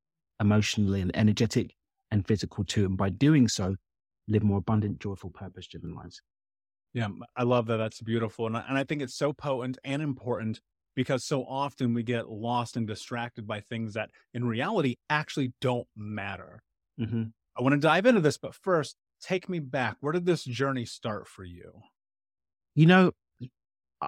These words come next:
Speaker 1: I, I would say that my life is a bit of a trilogy, right? So I've got phase one,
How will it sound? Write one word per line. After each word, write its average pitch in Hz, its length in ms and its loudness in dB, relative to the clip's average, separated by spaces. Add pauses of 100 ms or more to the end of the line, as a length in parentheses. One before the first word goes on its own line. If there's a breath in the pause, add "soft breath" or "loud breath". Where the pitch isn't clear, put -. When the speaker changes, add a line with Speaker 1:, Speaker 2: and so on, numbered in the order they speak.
(160)
Speaker 1:
I, 196 220 6 (640)
I 139 80 8
would 196 160 8
say 160 220 8
that 131 120 6
my 117 160 6
life 120 260 2
is 107 120 0
a 104 40 2
bit 107 120 0
of 107 100 -4
a 104 60 -2
trilogy, 117 560 0 (1080)
right? - 240 -6
So 113 240 2 (640)
I've 139 160 6
got - 300 2
phase 117 340 2
one, 135 580 6